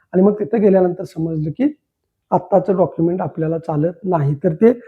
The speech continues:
फॉर्म भरण्याची जी शेवटची तारीख होती त्याच्या अगोदरचा तो दाखला असणं आवश्यक होतं. म्हणून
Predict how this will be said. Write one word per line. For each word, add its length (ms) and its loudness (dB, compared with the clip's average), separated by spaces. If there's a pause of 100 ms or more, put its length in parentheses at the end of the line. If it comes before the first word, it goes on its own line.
(260)
फॉर्म 260 8
भरण्याची 500 4
जी 120 2
शेवटची 420 -2
तारीख 220 0
होती 240 -4 (380)
त्याच्या 220 0
अगोदरचा 500 -2
तो 160 -8
दाखला 320 -6
असणं 240 -10
आवश्यक 340 -8 (500)
होतं. 220 0
म्हणून 440 6